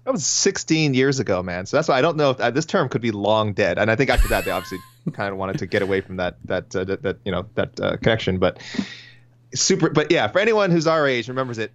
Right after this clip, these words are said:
Speaker 1: supersize this episode for me, Mike.
Speaker 2: We are, because as you mentioned earlier, we've talked a lot about this card, and we're gonna talk even more. It is a supersized edition. We're gonna do something we haven't done on the program yet since we started it. And as much as we love doing it every week,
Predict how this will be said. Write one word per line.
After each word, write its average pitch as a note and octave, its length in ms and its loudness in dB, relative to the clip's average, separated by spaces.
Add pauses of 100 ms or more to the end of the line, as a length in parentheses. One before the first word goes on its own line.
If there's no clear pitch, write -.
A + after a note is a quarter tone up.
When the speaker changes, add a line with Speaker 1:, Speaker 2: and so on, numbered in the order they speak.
(140)
Speaker 1:
supersize C#3 880 0
this A#2+ 180 -8
episode A2+ 480 -4
for G#2+ 180 -4
me, G#2 100 -10
Mike. G2+ 360 -8 (340)
Speaker 2:
We G#2+ 160 0
are, A2 380 0
because G#2 840 0 (180)
as A2+ 240 2
you A#2 80 4
mentioned G#2+ 460 2
earlier, F#2 400 4
we've G#2 200 2
talked G#2 260 0
a G#2+ 40 2
lot G2+ 200 4
about G2 240 0
this F#2 120 -4
card, F#2 260 2
and A2 80 2
we're G#2 80 2
gonna G2+ 80 2
talk - 240 -2
even A2 220 4
more. A#2 440 2 (100)
It A2 140 0
is B2+ 120 2
a C3 60 4
supersized G2 580 0
edition. G#2+ 280 -2
We're A#2 160 4
gonna - 80 -8 (280)
do B2+ 120 2
something B2 200 2
we A2+ 120 4
haven't C3 280 4
done B2 140 4
on A#2+ 60 4
the A2+ 60 2
program A2 460 2
yet G2+ 520 0
since - 280 0
we G#2 60 0
started A#2+ 400 2
it. F#2+ 180 2
And G2+ 100 0
as G2+ 220 0
much C3 260 2
as A2 100 2
we A2+ 120 4
love B2+ 340 4
doing C#3+ 260 4
it D#3 80 4
every D#3 180 4
week, E3 300 2